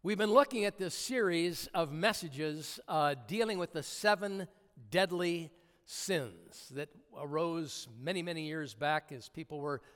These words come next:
looking at this. And we have lust, sloth, greed,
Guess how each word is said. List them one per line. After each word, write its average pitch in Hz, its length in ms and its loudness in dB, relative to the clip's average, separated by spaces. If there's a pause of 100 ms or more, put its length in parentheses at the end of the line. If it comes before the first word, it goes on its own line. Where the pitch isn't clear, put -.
(120)
looking 165 340 -2
at 139 140 -6
this. 151 320 -4 (920)
And 190 300 4 (280)
we 185 140 -2
have 170 200 2
lust, 196 600 6 (720)
sloth, 202 760 2 (1040)
greed, 226 580 0